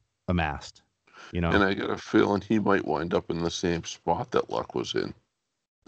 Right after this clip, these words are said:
Speaker 1: Absolutely. I mean, y-, y-,
Speaker 2: And
Speaker 1: what if
Speaker 2: hopefully
Speaker 1: it?
Speaker 2: wasn't
Speaker 1: What, who's, who's
Speaker 2: Luck
Speaker 1: got the
Speaker 2: wasn't
Speaker 1: time
Speaker 2: gonna
Speaker 1: for the
Speaker 2: stop
Speaker 1: rehab?
Speaker 2: this year.
Speaker 1: What's that?
Speaker 2: Luck probably wasn't gonna be the starter this year.
Speaker 1: Probably not. The,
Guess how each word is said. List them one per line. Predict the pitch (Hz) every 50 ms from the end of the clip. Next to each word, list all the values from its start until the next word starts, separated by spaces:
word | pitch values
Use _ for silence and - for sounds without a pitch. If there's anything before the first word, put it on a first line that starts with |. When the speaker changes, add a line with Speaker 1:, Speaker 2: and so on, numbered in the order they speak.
| - _ _ _ _ _ _ _ _ - - _ _ _ _ _ _ -
Speaker 1:
Absolutely. | - 98 95 95 - 92 85 107 110 - 90 76 71 - - -
I | - 90 92
mean, | 90 87 87 85 85 85 - -
y-, | - 92 73
y-, | 62 71 73 87 92
Speaker 2:
And | - 101
Speaker 1:
what | 110 104
if | 101 87
Speaker 2:
hopefully | - -
Speaker 1:
it? | - - _ _ - -
Speaker 2:
wasn't | - - 95 95 -
Speaker 1:
What, | 107 - 62 - - _ _ _ _ -
who's, | 104 110 113 110 101
who's | 104 104
Speaker 2:
Luck | 113 120 117 110
Speaker 1:
got | 123 120 113
the |
Speaker 2:
wasn't | 117 104 -
Speaker 1:
time | 113 117 110
Speaker 2:
gonna | 117 113
Speaker 1:
for | 104 101
the |
Speaker 2:
stop | 98 120
Speaker 1:
rehab? | 135 120 92 71
Speaker 2:
this | - -
year. | 65 - - - _ _ _ _ _ _ - - - _ _ _ _ _ _
Speaker 1:
What's | - 110 104
that? | 110 101 107 139 - - - _ _ _ _ _ _ _ _ _ _ -
Speaker 2:
Luck | - 101 101 - -
probably | - - 120 - - - - 120 117
wasn't | - - 110 110 117 113 110 -
gonna | 113 107 117
be | - 113
the | 107 -
starter | - - - 87 - - - -
this | - 69 - - -
year. | - 60 60 - - - - _ _ _ _ _ _ _ _ _ _ _ _ _ _ _ _ _ _ _ _ _ _ -
Speaker 1:
Probably | - 90 76 87 85 85 92 92
not. | 87 101 110 104 - -
The, | - -